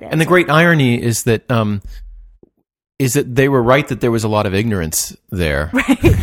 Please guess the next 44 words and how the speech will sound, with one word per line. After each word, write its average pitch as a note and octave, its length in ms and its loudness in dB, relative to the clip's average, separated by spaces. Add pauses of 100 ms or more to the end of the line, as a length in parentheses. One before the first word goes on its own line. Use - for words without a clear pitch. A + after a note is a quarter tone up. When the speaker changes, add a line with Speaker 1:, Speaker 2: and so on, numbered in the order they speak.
Speaker 1:
Right. D4 380 -2
Speaker 2:
But D3 120 6
it D#3+ 80 4
was E3+ 160 6
their D3+ 220 4
own E3+ 200 4
ignorance C#3+ 340 0
about A#2+ 320 0
what, D3+ 200 6
Speaker 1:
Right. F3+ 100 -2
Speaker 2:
about, C3+ 340 2
not, D3 220 -6
not D3+ 140 2
Speaker 1:
What B3+ 60 6
I C4+ 40 8
Speaker 2:
about A#3+ 80 6
Speaker 1:
was F#3 80 0
Speaker 2:
the F#3+ 60 2
Speaker 1:
trying, B3 100 4
Speaker 2:
subject, G3+ 280 4
Speaker 1:
yeah. A3+ 100 0
Speaker 2:
but C#3+ 120 2
about B2+ 300 0
what C3+ 320 0
they C#3 120 2
needed B2+ 320 0
to A#2+ 80 -2
learn. B2 280 0
They A2 100 0
didn't F3+ 280 0
Speaker 1:
Right. D3+ 160 0
Speaker 2:
know C#3+ 180 4
what C3+ 260 0
they B2 140 0
needed B2+ 280 -2
to B2 80 -2
learn, B2 300 -2
Speaker 1:
Right, - 240 -6 (160)
right. F3+ 100 -6
Speaker 2:
right? - 200 -2 (200)
Speaker 1:
Yeah, D4+ 380 -2
yeah. C#4 380 0
And B3 100 -2
so D4 240 2